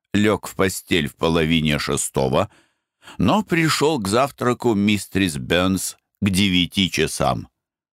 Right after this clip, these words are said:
Он обещал дать ответ в это самое утро об одном деле,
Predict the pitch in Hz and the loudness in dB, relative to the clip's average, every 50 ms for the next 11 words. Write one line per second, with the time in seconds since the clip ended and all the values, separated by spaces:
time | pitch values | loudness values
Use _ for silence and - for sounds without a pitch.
0 | _ _ _ _ _ _ _ _ _ _ - 101 107 107 107 107 104 95 101 104 | _ _ _ _ _ _ _ _ _ _ 0 0 2 2 2 0 0 0 0 0
1 | 101 98 - - 107 98 90 80 76 73 71 76 90 80 73 - - 76 73 - | 0 -2 -4 -2 0 0 0 0 -2 -4 -2 0 0 0 0 0 -2 -2 -2 -2
2 | - - 71 76 85 82 71 - - 71 80 78 73 - - 78 73 - _ _ | -4 -4 0 0 0 0 0 -2 -2 0 0 0 0 0 0 -2 -2 -2 _ _
3 | - - - 76 76 71 69 71 71 71 69 67 71 87 92 90 - - 85 82 | -8 -2 -2 0 0 0 0 0 0 0 0 0 0 0 0 0 -2 0 0 0
4 | 78 - - _ _ _ _ _ _ _ - 123 123 104 120 127 120 101 117 120 | 0 -2 -6 _ _ _ _ _ _ _ -2 -2 0 0 0 0 0 0 0 0
5 | 117 110 107 98 90 80 80 82 80 78 76 76 95 120 139 - | 2 2 2 0 0 0 0 2 2 2 2 2 2 0 0 -4